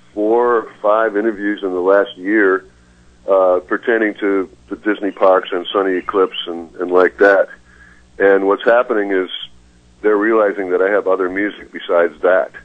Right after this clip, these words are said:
<laughs> And so, uh, it's a cool thing. It's kind of expanding my fan base, um, just from doing that gig so long ago. Uh, that Sonny Eclipse is an animatronic character that, that is in, uh,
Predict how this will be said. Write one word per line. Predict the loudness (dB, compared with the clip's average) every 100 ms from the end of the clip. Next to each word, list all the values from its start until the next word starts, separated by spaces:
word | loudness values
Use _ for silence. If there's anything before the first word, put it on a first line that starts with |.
| _ -14 -12 -8
<laughs> | -8 -10 -20 -20 -20 -20 -8
And | -2 -2 -4 0
so, | 2 4 4 4 2
uh, | -2 -8 -4
it's | -2
a | 0
cool | 0 -2
thing. | 0 -2 -2
It's | -4
kind | -2 -2
of | -2
expanding | -4 -4 0 0 0 -2
my | -2 -4
fan | 0 0 0
base, | 0 0 -2 -10 -20 -20 -20 -20 -16
um, | -10 -8 -8 -10 -20 -20 -20 -20 -20 _ -6
just | -6
from | -4 -2
doing | 2 2
that | 4 2
gig | 0 -2 -2
so | -4 -2
long | 0 0
ago. | -2 0 0 0 -8 -20 -20 -20 -20 -14 -6
Uh, | -2 -2
that | -2 -4 -4 -4
Sonny | -2 0
Eclipse | -2 -2 -2 -2 -2
is | -4
an | -2 0
animatronic | 2 2 2 0 2 2 0
character | -4 -4 -2 -2 -2 0 2
that, | 2 0 -16 -10
that | -6 -6 -8 -6
is | -4 0
in, | 0 2 2
uh, | 2 2